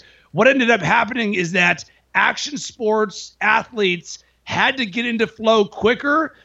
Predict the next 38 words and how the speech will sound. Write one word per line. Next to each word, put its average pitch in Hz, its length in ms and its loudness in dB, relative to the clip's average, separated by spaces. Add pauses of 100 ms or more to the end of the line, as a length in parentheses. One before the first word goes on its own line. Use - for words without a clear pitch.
(140)
because 214 280 2
they 220 160 6
were 233 160 6
in 208 140 4
life 208 320 2
or 202 100 2
death 214 260 2
situations. 185 960 -2 (200)
So 208 220 -2
imagine 226 680 0 (200)
it 226 80 -2
was 208 200 -2
like 208 240 0
Travis 226 400 2
Pastrana 214 640 2
trying 208 240 2
to 208 60 -2
do 202 180 2
a - 20 4
double 208 320 2
backflip 190 640 0
for 180 80 -8
the 156 80 -10
first 180 320 -4
time. 165 480 2 (380)
And 185 500 2 (340)
if 226 140 2
he 208 240 0
doesn't 220 420 0
do 240 280 0
it, 170 280 -6 (180)
he's 226 260 0
in 190 80 -2
some 151 220 -6
big 208 280 0
time 165 320 -2
trouble. 196 560 0 (240)
So 233 560 0